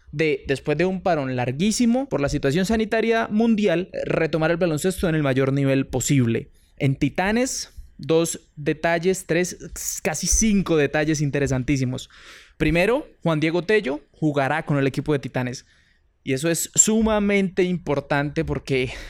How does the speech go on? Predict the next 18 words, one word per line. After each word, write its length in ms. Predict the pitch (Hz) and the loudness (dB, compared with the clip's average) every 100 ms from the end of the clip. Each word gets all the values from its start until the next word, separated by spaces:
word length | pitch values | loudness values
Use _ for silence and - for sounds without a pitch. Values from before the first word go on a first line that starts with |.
| - | -10
deja 280 | 151 147 165 | -2 2 4
ver 360 | 165 170 - - _ - - - - | 2 2 -2 -8 _ -14 -14 -14 -4
que, 280 | 143 131 - | 0 0 0
que 140 | 151 | 0
ya 140 | 143 | 2
hay 160 | 165 185 | 2 2
un 100 | 185 | 2
interés 600 | 196 165 147 151 135 - _ _ _ - | 0 2 2 2 0 -6 _ _ _ -10
de 140 | 135 | -6
los 140 | 131 127 | -4 -2
grandes 280 | 151 170 | -2 0
jugadores 400 | 196 160 156 170 | 2 2 2 0
colombianos 680 | - 156 135 147 175 233 - _ - - | -2 -2 0 0 0 -4 -8 _ -20 -10
en 200 | - 135 | -2 -2
volver 320 | 127 120 131 190 | 0 0 0 0
a 60 | |
su 140 | 233 233 | 0 0
país, 540 | 254 226 233 - - | 2 2 0 -2 -10